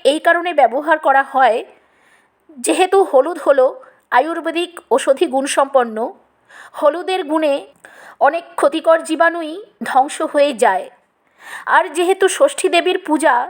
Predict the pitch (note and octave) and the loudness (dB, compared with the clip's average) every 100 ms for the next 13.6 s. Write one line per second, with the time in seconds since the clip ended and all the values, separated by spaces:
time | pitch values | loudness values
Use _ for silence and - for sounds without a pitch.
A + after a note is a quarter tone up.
0 | - - _ _ - - G#3+ D4+ D#4 - | -10 -20 _ _ -20 -8 2 2 2 0
1 | F4 D#4 - F#4+ F4+ D#4+ - E4+ E4 D#4 | 2 2 0 -6 -6 -8 -2 2 2 0
2 | - E4 F#4+ - - - - - D#4 D4+ | 0 2 2 -2 -18 -20 -8 -2 0 0
3 | - F#4+ F#4 F4+ F4 F4+ - B3+ A3+ D4 | -2 0 0 0 0 -2 -4 -6 -2 -2
4 | D4+ D4 B3+ A3+ F4 - _ _ _ _ | 2 0 2 0 0 -6 _ _ _ _
5 | _ _ _ _ _ - C#4+ C#4+ F4+ E4+ | _ _ _ _ _ -2 2 2 0 -4
6 | - D4 - F#4 E4+ C#4+ C#4 D#4+ - A#3+ | 0 0 0 -2 2 2 2 -2 -4 -4
7 | B3+ D#4+ D#4+ E4+ C#4+ A#3 B3 B3 A3+ B3+ | -4 -2 -2 0 2 2 2 -2 -2 -4
8 | - _ - - - B3+ C4 D#4+ - E4 | -6 _ -20 -20 -4 0 0 -4 -6 -6
9 | - - E4+ A#3+ B3 - _ _ - C#4 | -4 -2 2 4 2 -4 _ _ -2 -2
10 | D4+ D4+ - E4 D#4 F4+ A#3+ G#3+ A#3+ B3+ | -2 -8 -8 -4 -2 0 0 0 0 2
11 | C#4 G4 - C4 C4 - F3+ - A3+ - | 2 0 0 2 2 -2 -8 -8 -12 -12
12 | _ _ _ - - - - - F#4 F#4 | _ _ _ -20 -8 0 0 2 0 0
13 | - - G#3+ A#3 D4 - | -6 -16 -4 0 0 0